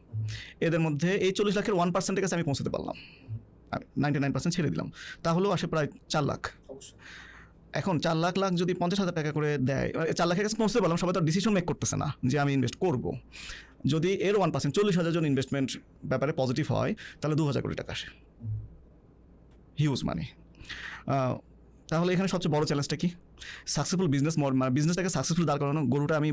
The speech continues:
Speaker 1: বিক্রি করে লাভ করতে পারতেছি কিনা, লাভ আসলেই হচ্ছে কিনা। আরেকটা ইস্যু হচ্ছে আমি চুরি করতেছি কিনা। গরু থাকার কথা পাঁচশোটা, আমি গরু দুশোটা কিনতেছি, বাকি তিনশো গরুর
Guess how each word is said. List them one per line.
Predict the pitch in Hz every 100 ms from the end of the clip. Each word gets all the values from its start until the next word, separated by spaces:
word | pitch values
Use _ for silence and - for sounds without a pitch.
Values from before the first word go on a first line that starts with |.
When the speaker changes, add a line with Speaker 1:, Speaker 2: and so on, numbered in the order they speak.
| -
Speaker 1:
বিক্রি | 127 156 196
করে | 180
লাভ | 165 175
করতে | 165 170
পারতেছি | 165 165 151
কিনা, | 156 175 - - - - -
লাভ | 123 131
আসলেই | - - 196 202
হচ্ছে | 170 175
কিনা। | 139 147 - - 110 110 - - - - - -
আরেকটা | - 156 180
ইস্যু | 180
হচ্ছে | 196 233 262 - - - -
আমি | - 175
চুরি | 226 208
করতেছি | - 120 -
কিনা। | - - - - 107 - - - - - - - - 123
গরু | 143
থাকার | 165 160
কথা | 175 -
পাঁচশোটা, | 147 - 269 247 - - - -
আমি | 139
গরু | 143 151 - -
দুশোটা | 139 139 165
কিনতেছি, | 165 165 180
বাকি | 135 156
তিনশো | 143 147 143
গরুর | 151 143 -